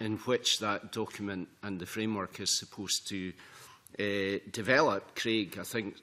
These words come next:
said himself the document needs to move on to something that we can all sign up to. And Ian described this process, I think, as a bun fight. Now, I think three of the panel,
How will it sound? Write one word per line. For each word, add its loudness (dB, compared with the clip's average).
said 4
himself 2
the -4
document 0
needs 2
to -4
move 0
on 2
to 2
something 6
that 0
we 0
can 0
all 2
sign 2
up -4
to. -6
And -4
Ian 4
described 0
this -2
process, 0
I -6
think, -2
as -2
a -4
bun 0
fight. -4
Now, 2
I 6
think 0
three 10
of 4
the 0
panel, 2